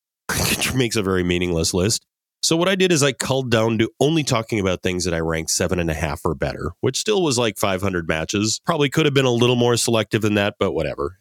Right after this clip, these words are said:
I also got rid of fillers, unless it's a filler that you're gonna play as a session. And that's an important thing, 'cause there's a lot of fillers that you don't just play one time. You might play them several hands of it,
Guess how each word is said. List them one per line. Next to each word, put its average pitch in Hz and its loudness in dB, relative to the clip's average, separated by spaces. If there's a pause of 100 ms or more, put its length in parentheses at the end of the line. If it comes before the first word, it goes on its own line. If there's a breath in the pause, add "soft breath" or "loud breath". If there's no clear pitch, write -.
(120)
I 120 0
also 127 0
got 117 0
rid 101 2
of 92 0
fillers, 196 0 (140)
unless 208 0
it's 214 -2
a 208 2
filler 180 2
that 160 0
you're 156 0
gonna 147 0
play 98 0
as 110 0
a 139 2
session. 87 -2 (340)
And - 0
that's - 0
an 247 2
important 170 -2
thing, 175 0
'cause 110 0
there's 135 -2
a 180 0
lot 196 0
of 214 -2
fillers 101 2
that 113 2
you 120 2
don't 151 0
just 117 -4
play 123 2
one 95 0
time. 95 -2 (460)
You 123 4
might 139 0
play 127 0
them 113 0
several 127 0
hands 101 -2
of 85 0
it, 76 -4